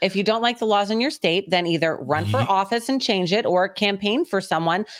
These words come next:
Speaker 1: who's going to run for office and change it.
Speaker 2: Or move. It's simple. Oh, but that, you say it's
Speaker 1: Moving isn't
Speaker 2: move.
Speaker 1: as simple as it,
Speaker 2: You say
Speaker 1: as it
Speaker 2: move,
Speaker 1: sounds.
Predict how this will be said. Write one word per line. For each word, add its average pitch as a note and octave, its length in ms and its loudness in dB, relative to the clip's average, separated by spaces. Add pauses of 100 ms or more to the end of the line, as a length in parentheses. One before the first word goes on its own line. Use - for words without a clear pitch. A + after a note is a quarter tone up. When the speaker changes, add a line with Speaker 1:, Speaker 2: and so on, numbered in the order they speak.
(140)
Speaker 1:
who's F3 160 0
going E3+ 220 2
to D#3 200 0
run D3+ 220 0
for - 160 0
office C#3 420 0
and D3 180 -2
change B2+ 320 -4
it. - 100 -6 (520)
Speaker 2:
Or F#3 400 2 (160)
move. A3+ 560 0 (800)
It's A3+ 200 0
simple. - 520 0 (260)
Oh, A#2+ 140 4
but F#2 160 -4
that, D#3 280 0
you G#2 180 0
say E3 260 4
it's B3+ 100 0
Speaker 1:
Moving C#4 180 2
isn't F#3 120 4
Speaker 2:
move. B3 120 4
Speaker 1:
as C4 140 -2
simple A3 320 0
as G3+ 160 0
it, G#3 120 2
Speaker 2:
You D#3+ 240 4
say F#3+ 240 2
Speaker 1:
as E3 60 2
it D3+ 40 2
Speaker 2:
move, G3+ 160 4
Speaker 1:
sounds. C#3+ 340 -2